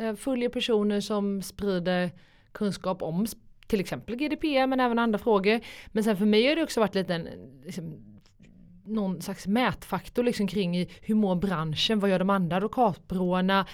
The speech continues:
hur, hur ser det ut, vad är det för personer som är aktiva? Jag rekryterar ju ganska mycket via LinkedIn, jag är själv väldigt aktiv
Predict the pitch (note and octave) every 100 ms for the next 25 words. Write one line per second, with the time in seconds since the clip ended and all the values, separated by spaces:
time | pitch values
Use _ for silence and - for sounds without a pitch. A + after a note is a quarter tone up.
0 | - - - - G#3 E3+ G#3 - F3+ F3+
1 | G#3+ A#3+ A#3+ A3 F#3+ G3+ F#3+ F3 - E3
2 | - F3 D#3+ D#3+ - - - - - F3+
3 | F3+ G#3 G#3 - - - - F3+ F3+ G#3+
4 | G3 F#3+ E3+ G3 A3+ A3+ - G3 G3 F3+
5 | E3 E3 D3+ D3+ D3+ F#3+ A3+ G3 F3 F#3+
6 | F#3 F#3+ D3+ - - F3+